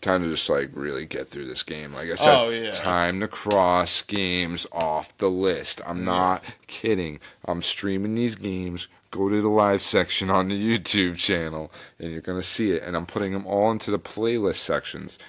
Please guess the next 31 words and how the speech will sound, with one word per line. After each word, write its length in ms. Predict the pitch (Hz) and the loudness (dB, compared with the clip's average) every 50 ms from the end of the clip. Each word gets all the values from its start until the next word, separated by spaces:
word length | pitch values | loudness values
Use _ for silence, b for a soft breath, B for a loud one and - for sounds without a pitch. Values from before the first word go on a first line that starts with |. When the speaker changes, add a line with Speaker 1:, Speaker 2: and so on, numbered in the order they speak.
| B B | B B
Speaker 1:
It's 140 | - - | -8 -6
all 260 | 104 98 92 101 113 120 | -2 0 2 4 4 4
getting 260 | 120 120 117 107 107 | 4 2 -2 -2 -2
organized. 540 | 98 107 107 101 98 85 78 78 76 - - | -2 -2 0 0 -2 -2 -2 -2 -4 -6 -8
If 100 | 76 - | -10 -8
you 80 | 101 110 | -6 -4
wanna 220 | 113 117 117 104 | -2 -2 -2 0
watch 320 | 92 92 98 107 120 120 - | 0 2 2 2 2 2 0
a 40 | - | -4
playthrough 720 | - - 120 113 110 104 107 - 101 90 90 87 85 - B B B B | -2 2 4 4 6 4 4 0 -2 0 0 0 0 -2 B B B B
of 120 | 80 85 90 | -2 0 0
a 60 | 107 | 0
game 400 | 107 - 90 85 82 80 80 78 78 B B B B | 0 -2 -4 -6 -4 -6 -6 -8 -10 B B B B
from 220 | B - 90 80 | B -10 -8 -8
start 300 | - - - 87 90 - 87 | -6 -2 0 0 0 0 -2
to 40 | |
finish, 480 | - - 90 85 82 80 78 - - - _ - | -6 -6 -6 -4 -4 -4 -4 -6 -8 -10 _ -6
go 180 | - 92 85 92 | -4 0 2 4
to 100 | 101 104 | 4 4
the 80 | 101 | 4
playlist, 600 | - - - 92 87 85 85 85 80 80 - - B B B B B | 2 2 2 2 2 2 2 0 -2 -2 -4 -10 B B B B B
click 320 | - - - 92 92 - - | -10 -4 0 0 0 0 2
on 200 | 90 90 90 90 92 | 2 2 2 2 0
it. 160 | 85 - B B B B | -2 -4 B B B B
It'll 240 | - 76 80 80 76 | -2 0 2 2 2
bring 280 | - - 85 82 87 | 0 -2 -2 -2 -2
you 120 | 92 90 82 | -2 -4 -4
to 100 | - 82 | -4 -2
the 100 | 76 71 | -4 -4
first 380 | - - - 87 87 92 87 | -4 -4 0 2 2 2 2
video 480 | - 90 92 90 92 92 90 90 87 90 | 0 -2 0 2 2 2 2 2 2 0